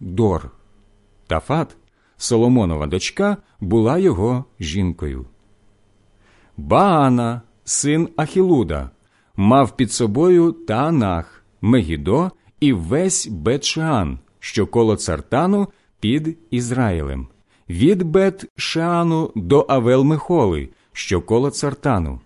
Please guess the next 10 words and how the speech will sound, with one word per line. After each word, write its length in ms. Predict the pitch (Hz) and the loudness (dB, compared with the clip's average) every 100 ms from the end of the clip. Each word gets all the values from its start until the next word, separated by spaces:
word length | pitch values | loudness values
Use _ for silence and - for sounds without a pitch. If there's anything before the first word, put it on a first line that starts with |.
| _ _ _ _ _ _ _ _ _ _ _ _ _ _ _ _ | _ _ _ _ _ _ _ _ _ _ _ _ _ _ _ _
Син 360 | - - 151 185 | -8 0 4 6
Гевера 720 | 156 196 160 135 117 110 113 110 _ _ - | 6 4 6 4 4 0 -2 -10 _ _ -10
в 140 | 90 | -4
Рамоті 460 | 104 117 123 143 107 | 0 4 4 2 0
Гілеадському 800 | 82 90 101 160 - - 180 170 | -2 -2 -2 -2 -4 -4 0 2
мав 420 | 107 107 151 - | 2 2 0 -2
під 160 | 110 - | -8 -6
собою 560 | 101 82 110 175 180 - | -4 -2 2 4 2 2
оселі 760 | 90 - 135 170 180 175 165 | -4 -4 -4 -2 0 0 0
Яїра, 760 | - 87 147 160 110 87 71 67 | -4 -2 0 2 0 -2 -6 -12